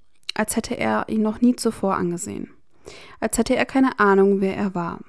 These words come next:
Und vielleicht hatte er das auch nicht. "Regulus?" Er ist sofort auf den Beinen, die Arme steif an den Seiten, als seine Mutter die Tür zu seinem Zimmer öffnet. Sie ist eine schlanke Frau.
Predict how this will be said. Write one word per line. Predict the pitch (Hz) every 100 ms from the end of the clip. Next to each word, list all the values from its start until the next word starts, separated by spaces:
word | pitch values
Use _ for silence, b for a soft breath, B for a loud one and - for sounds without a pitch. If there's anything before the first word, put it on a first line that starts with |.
| - - - -
Und | 214
vielleicht | - 226 220 220 - - - -
hatte | 214 214
er | 190 175
das | 175 -
auch | 196 -
nicht. | 196 156 - - - - - - - - - - - - -
"Regulus?" | 220 220 254 302 311 - - - - - - - b b b b b b b b -
Er | 220
ist | 220
sofort | 262 - 240 247
auf | 226 -
den | 226
Beinen, | 196 180 170 175 196 -
die | 220
Arme | 208 214 233
steif | - 208 202 -
an | 214 202
den | 208
Seiten, | 202 180 175 - 185 196
als | - 214
seine | 202 196
Mutter | 185 185 214
die | 214
Tür | - - 175
zu | - 202
seinem | 185 208
Zimmer | - 175 165
öffnet. | - - - - - - - b b b b b b
Sie | 254 262
ist | 262
eine | 247 254
schlanke | - 220 202
Frau. | 175 - 98 -